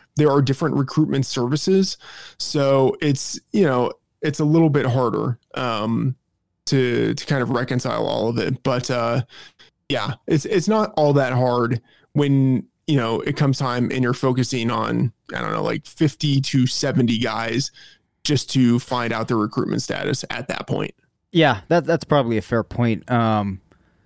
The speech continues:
Speaker 2: but it definitely does, and I think we, we, we already talked about this, it just adds, like, another layer of context in trying to figure out the, um, the overall picture of these players. Because there definitely is,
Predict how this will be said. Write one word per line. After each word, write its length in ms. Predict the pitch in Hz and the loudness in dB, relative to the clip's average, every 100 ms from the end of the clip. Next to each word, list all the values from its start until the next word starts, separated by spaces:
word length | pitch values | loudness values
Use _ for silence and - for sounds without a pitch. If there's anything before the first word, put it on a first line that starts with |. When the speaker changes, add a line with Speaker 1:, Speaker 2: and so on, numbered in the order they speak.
| _ | _
Speaker 2:
but 100 | 175 | 0
it 100 | 156 | 2
definitely 380 | 180 196 196 147 | 0 0 0 0
does, 540 | 117 131 127 107 - | 2 2 2 0 -4
and 180 | - 127 | -2 0
I 140 | 113 123 | 0 0
think 220 | 175 143 | 0 0
we, 180 | 127 107 | 0 2
we, 240 | 120 120 | 0 0
we 140 | 117 | 0
already 100 | 117 | 0
talked 220 | 110 160 127 | 2 0 0
about 140 | 120 | -2
this, 120 | 110 | -2
it 80 | 113 | -2
just 180 | 131 - | -2 0
adds, 280 | 139 135 123 | 0 0 0
like, 100 | 120 | 0
another 340 | 117 117 113 | 2 2 0
layer 280 | 104 113 101 | 2 2 0
of 100 | - | 0
context 460 | 110 110 107 101 | 0 0 0 -2
in 80 | 101 | -4
trying 240 | - 110 101 | 0 0 0
to 80 | |
figure 340 | - 120 113 92 | -2 0 0 0
out 260 | 120 113 - - - _ _ - | -2 -2 -8 -20 -20 _ _ -14
the, 320 | 113 120 113 | 0 4 4
um, 640 | 110 104 98 90 90 90 - _ _ _ _ _ _ | 4 4 2 0 -2 -4 -8 _ _ _ _ _ _
the 100 | 160 | 0
overall 420 | - 165 156 151 117 | 4 4 6 4 2
picture 520 | - 135 123 110 90 - | 0 0 2 0 2 0
of 180 | 110 | 2
these 160 | 110 104 | 0 -4
players. 480 | - 120 113 95 - - - - _ | 0 0 2 -2 -6 -14 -20 -20 _
Because 300 | 135 151 151 | 2 4 6
there 120 | 151 | 4
definitely 500 | 139 160 165 147 139 - | 4 2 2 0 0 2
is, 400 | 131 131 127 | 4 6 4